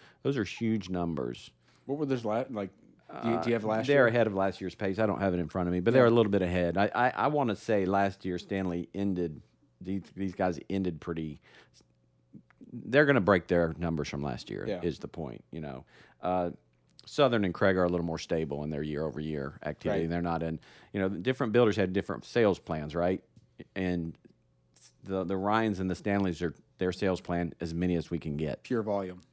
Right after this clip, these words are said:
Speaker 1: That's right. Uh, you know, outside of those top four, Liberty Homes is up to forty-two, and then, you
Speaker 2: And
Speaker 1: can
Speaker 2: they're, they're in the outer areas.
Speaker 1: They're gonna be in the lower price points in the outer areas.
Speaker 2: Yeah.
Speaker 1: Um, can you guess which builder that's emerged in the last five years has moved up into the number five spot?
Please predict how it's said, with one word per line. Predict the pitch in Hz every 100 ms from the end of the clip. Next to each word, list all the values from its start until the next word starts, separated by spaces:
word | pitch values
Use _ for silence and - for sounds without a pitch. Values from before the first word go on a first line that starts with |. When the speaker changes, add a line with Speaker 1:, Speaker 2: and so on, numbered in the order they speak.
| -
Speaker 1:
That's | 80 73
right. | 64 55 - _ _ _ _ - - - -
Uh, | 107 107 107 104 104
you | 123
know, | 120 117
outside | 123 123 123 113
of | 110
those | 104
top | 110 101 -
four, | 104 104
Liberty | 98 113 104 90
Homes | 95 101 87
is | 87 - 55 -
up | 98 90
to | 82
forty-two, | - 87 82 - 85 85
and | 87 87
then, | 87 85 - - -
you | 110
Speaker 2:
And | - - -
Speaker 1:
can | 127
Speaker 2:
they're, | 127 -
they're | 147 151 180
in | 135
the |
outer | 127 117
areas. | 104 107 87 - - 117
Speaker 1:
They're | 117
gonna | 104
be | 92 92
in | 87
the |
lower | 87 95 92
price | 92 87
points | - 90 82
in | 80
the | 80
outer | 82 78
areas. | 76 80 69 95 90 - _ - _ -
Speaker 2:
Yeah. | 87 87 87
Speaker 1:
Um, | 78 - _ _ _ -
can | 104 92
you |
guess | 82 104 110 95
which | 104 - 95
builder | 101 104 101
that's | 95 -
emerged | 92 98 101 95
in | 95
the |
last | 92 98 98
five | 101 98
years | 101 92
has | 87
moved | 95 98 90
up | 95 101
into | 95
the | 95 92 90
number | 95 95
five | - 92 98
spot? | - 101 107